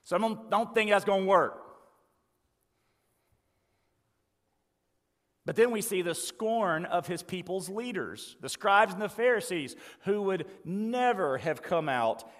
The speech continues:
and, uh, seen anything like this go on. They would have never, um, taken the chance of defiling themselves. Not the Pharisees, rather the, the, uh, chief priests.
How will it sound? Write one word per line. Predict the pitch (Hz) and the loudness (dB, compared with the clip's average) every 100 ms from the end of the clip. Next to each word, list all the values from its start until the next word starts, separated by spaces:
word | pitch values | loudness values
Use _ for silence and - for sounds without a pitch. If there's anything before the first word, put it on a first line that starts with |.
| - | -4
and, | 151 147 143 131 | 0 2 0 -6
uh, | - - - 123 | -10 -12 -12 -14
seen | - - 175 151 139 | -10 -6 -6 -4 -6
anything | - 143 131 147 135 | -8 -8 -8 -8 -6
like | 127 123 120 | -2 -2 -2
this | 127 120 | -4 -4
go | 127 123 117 | -4 -4 -2
on. | 110 123 151 | -2 -2 0
They | 151 | 0
would | 151 | 0
have | 139 151 - - _ - | -4 -10 -18 -20 _ -10
never, | 160 180 202 175 165 139 - - - | -4 2 4 4 2 0 -4 -16 -2
um, | 147 131 120 107 104 92 - _ _ _ _ - _ _ _ _ _ 185 | 2 4 4 2 -2 -10 -18 _ _ _ _ -20 _ _ _ _ _ -6
taken | 190 185 185 156 | 2 2 2 -2
the | 151 135 | -4 -4
chance | - - 214 208 165 - - | -8 -4 -2 0 -2 -6 -6
of | 170 160 127 | -2 -2 -2
defiling | 143 - 151 147 143 135 120 - - - - | -6 0 2 4 2 -4 -8 -14 -20 -20 -8
themselves. | 143 131 - 131 113 117 147 - - - _ _ _ _ _ _ _ _ _ _ _ _ _ - | -6 -6 -4 -2 0 0 -4 -8 -18 -20 _ _ _ _ _ _ _ _ _ _ _ _ _ -18
Not | 170 147 - | -2 -2 -2
the | |
Pharisees, | 160 143 143 127 127 | -2 -2 -4 -8 -2
rather | 127 131 | -2 -2
the, | 117 110 | -4 -4
the, | 117 117 113 | -4 -6 -2
uh, | 110 104 101 107 - | -2 -2 -4 -6 -14
chief | - 165 - | -8 -8 -8
priests. | - 190 147 127 - - - | -6 -4 -4 -6 -14 -16 -18